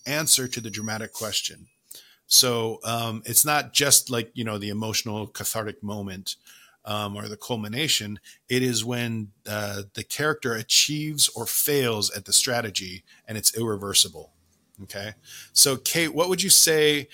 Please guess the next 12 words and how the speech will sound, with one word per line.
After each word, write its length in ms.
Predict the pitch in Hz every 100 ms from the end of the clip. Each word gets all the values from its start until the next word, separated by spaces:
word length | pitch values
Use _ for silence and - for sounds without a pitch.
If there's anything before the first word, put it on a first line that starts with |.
| -
if 100 | 135
there's 180 | 143 131
two 280 | - 214 208
protagonists, 920 | - 185 170 156 156 170 - - - _ _ _ _ _ - 107
does 320 | 143 151 139
it, 200 | 160 131
does 200 | 131 139
this 200 | 151 -
movie 220 | 143 143
have 220 | 120 131 123
two 200 | 131 127
climaxes? 840 | - 120 135 143 - 170 170 -